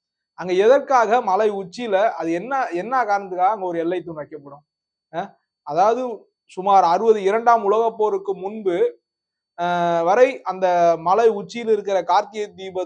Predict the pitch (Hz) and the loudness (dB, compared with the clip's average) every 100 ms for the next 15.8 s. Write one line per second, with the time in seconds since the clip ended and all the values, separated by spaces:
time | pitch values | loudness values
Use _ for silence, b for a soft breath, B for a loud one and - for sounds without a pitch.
0 | 185 190 202 202 240 - 175 220 220 220 | -8 -8 -6 -6 -8 -6 -2 -2 -2 -4
1 | 208 190 - 190 202 208 - 175 196 214 | 0 -2 -2 -6 -2 -2 2 0 0 -8
2 | 196 190 185 170 202 214 220 208 190 202 | -10 -8 -6 -2 -2 0 -2 -2 -4 -6
3 | 208 196 180 175 170 170 170 170 160 185 | -6 -6 -4 -4 -4 -2 -2 -2 0 0
4 | 226 233 233 202 190 190 214 208 185 196 | 4 2 2 0 0 0 -2 0 0 2
5 | 190 170 180 180 175 170 160 156 156 185 | 0 0 -2 -4 -2 -4 -4 -8 -2 2
6 | 233 240 _ _ _ 156 165 185 185 202 | 2 0 _ _ _ -6 -2 -2 -2 -4
7 | 220 208 190 185 226 226 - b _ - | -4 0 0 2 2 2 0 b _ 0
8 | 180 214 220 208 196 208 214 - 185 185 | 2 2 2 2 2 -4 -6 -2 -2 0
9 | 233 214 202 202 196 180 208 202 202 196 | 0 0 0 -2 -2 -2 0 0 2 0
10 | 196 190 185 170 180 202 196 185 202 220 | -2 -4 -4 -4 -2 0 0 -2 -6 -4
11 | 202 196 190 170 - - 160 160 151 202 | 0 0 0 -2 -4 -10 -6 -6 -8 -10
12 | 226 220 202 196 190 165 - 160 220 208 | -8 -8 -4 2 4 2 -2 -6 -6 -6
13 | 196 180 190 185 190 165 160 185 214 220 | -6 -4 -4 -6 -6 -6 -2 -2 0 -2
14 | 208 196 202 196 190 180 170 202 190 190 | -4 -6 -6 -6 -6 -6 -6 -8 -8 -6
15 | 180 185 170 220 208 170 214 214 | -6 -8 -6 -4 -4 -6 -8 -10